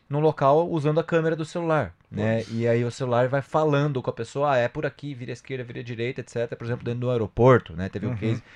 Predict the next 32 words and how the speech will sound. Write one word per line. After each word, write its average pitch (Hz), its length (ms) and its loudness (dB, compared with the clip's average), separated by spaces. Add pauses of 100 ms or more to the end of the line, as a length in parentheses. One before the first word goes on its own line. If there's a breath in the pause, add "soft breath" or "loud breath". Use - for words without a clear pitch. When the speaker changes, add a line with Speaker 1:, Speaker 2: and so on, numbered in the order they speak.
(280 loud breath)
Speaker 1:
super 117 240 -12
conhecido. 117 640 -2 (640 loud breath)
Então, 127 960 6
fora, 233 380 2
fora 139 500 6
a 95 40 2
parte 117 280 0
de 107 100 -4
tradução, 117 760 4
né, 110 160 4
simultânea, 110 880 -2
até 120 300 -2
tradução 123 460 -4
pra 120 160 0
Libras, 98 720 2
enfim, 117 300 -4
tem 120 160 -4
uma 143 160 -4
série 143 340 2
de, 147 300 2 (460 loud breath)
é, 107 920 6
de 104 80 -2
iniciativas 147 800 2
e 160 40 -4
foi 156 140 0
muito 165 160 -4
legal 156 260 4
conhecê-lo, 196 680 2 (340 soft breath)
né? 110 260 4
Ele 107 140 0
realmente 117 500 0
é, 127 60 2